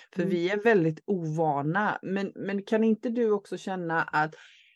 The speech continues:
Speaker 1: för jag vet ju att du också har övat på din gränssättning precis som jag, att, att ju fler gånger jag gör det, desto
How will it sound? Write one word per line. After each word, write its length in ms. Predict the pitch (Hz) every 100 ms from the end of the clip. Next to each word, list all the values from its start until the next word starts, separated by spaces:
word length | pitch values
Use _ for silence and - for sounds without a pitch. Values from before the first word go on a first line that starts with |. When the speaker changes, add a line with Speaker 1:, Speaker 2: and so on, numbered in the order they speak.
| _ -
Speaker 1:
för 80 |
jag 120 | 208 220
vet 300 | 202 160 190
ju 40 |
att 80 | 196
du 100 | 180
också 280 | 165 - 170
har 120 | -
övat 320 | 202 160 160
på 80 | 170
din 200 | 165 151
gränssättning 640 | 165 160 156 156 156 156
precis 340 | 165 160 156 156
som 160 | 170
jag, 400 | 233 226 175 208 -
att, 200 | 196 - _
att 160 | 190 - - _ _ _ _ _ _ _ _ _
ju 160 | 196 214
fler 680 | - - 247 254 277 277
gånger 520 | 220 254 254 214 170
jag 140 | 165 165
gör 500 | 170 190 160 143 135
det, 280 | 160 208 208
desto 880 | 175 185 - - - _ 175 170